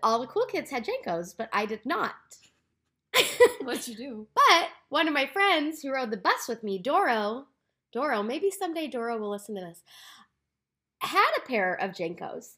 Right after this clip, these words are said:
Speaker 1: And Doro and I were friends, so I asked Doro if I could borrow her jenkos. And she said, "Of course."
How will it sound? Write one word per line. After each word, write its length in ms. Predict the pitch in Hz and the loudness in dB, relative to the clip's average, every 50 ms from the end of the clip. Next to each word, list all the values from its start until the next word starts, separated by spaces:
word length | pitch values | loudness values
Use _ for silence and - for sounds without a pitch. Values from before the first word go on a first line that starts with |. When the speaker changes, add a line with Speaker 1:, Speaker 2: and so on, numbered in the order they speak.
| _ _ _ _ _ | _ _ _ _ _
Speaker 1:
And 160 | - 254 269 269 | -6 -4 -2 0
Doro 300 | 311 330 349 349 349 339 | 2 4 4 4 4 4
and 100 | 330 320 | 2 2
I 120 | 311 302 | 0 0
were 140 | 285 254 254 - - 523 605 - | 0 -2 -2 -2 -2 -2 0 2
friends, 220 | 330 269 262 - | 0 0 -2 -4
so 80 | - 285 | 0 2
I 100 | 254 247 247 - | 4 4 4 4
asked 300 | 320 427 539 - - - | 2 2 2 0 -4 -4
Doro 220 | 254 226 214 196 | -2 0 0 0
if 80 | 196 - | -2 -2
I 100 | 233 208 | -4 -4
could 300 | 208 - 208 180 175 - | -4 -6 -8 -10 -6 -2
borrow 380 | - 330 381 453 453 311 233 208 | 2 2 2 4 4 4 2 2
her 180 | 185 226 214 | 0 -4 -6
jenkos. 680 | 196 - 330 427 480 - - 151 - - - - - - _ _ _ _ _ _ _ _ - | -2 -2 -2 -2 -2 -2 -4 -6 -6 -6 -12 -14 -18 -20 _ _ _ _ _ _ _ _ -14
And 120 | - 269 | -12 -6
she 160 | - 330 330 | -6 -6 -4
said, 180 | 320 - 370 359 | -4 -2 -4 -4
"Of 80 | 370 349 | -4 -2
course." 540 | - - - 381 294 226 208 - - - | 0 0 2 2 2 0 -2 -4 -12 -18